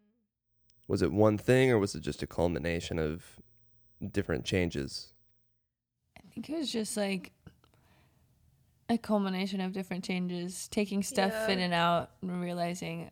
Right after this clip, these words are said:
Speaker 2: okay, I feel like we just, like, kinda stripped it all back. And then after we did that, realized what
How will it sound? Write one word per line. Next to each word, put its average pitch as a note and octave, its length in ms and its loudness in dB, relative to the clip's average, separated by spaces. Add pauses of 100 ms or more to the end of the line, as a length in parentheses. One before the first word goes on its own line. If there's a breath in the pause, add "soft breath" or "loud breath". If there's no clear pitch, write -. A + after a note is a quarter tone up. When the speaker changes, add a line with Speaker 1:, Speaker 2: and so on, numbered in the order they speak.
Speaker 2:
okay, F3 440 -4 (220 loud breath)
I G3 60 -8
feel A3+ 140 8
like A3 140 8
we G3 160 6
just, F#3 260 0
like, E3 160 0
kinda F3+ 220 2
stripped - 440 -4
it E3 140 4
all D#3+ 160 6
back. E3+ 560 0 (400 soft breath)
And F#3 220 0
then E3+ 460 -2 (420)
after F#3+ 280 0
we E3+ 120 -2
did F3 240 -8
that, D#3+ 360 -2
realized F3 440 -2
what - 240 -8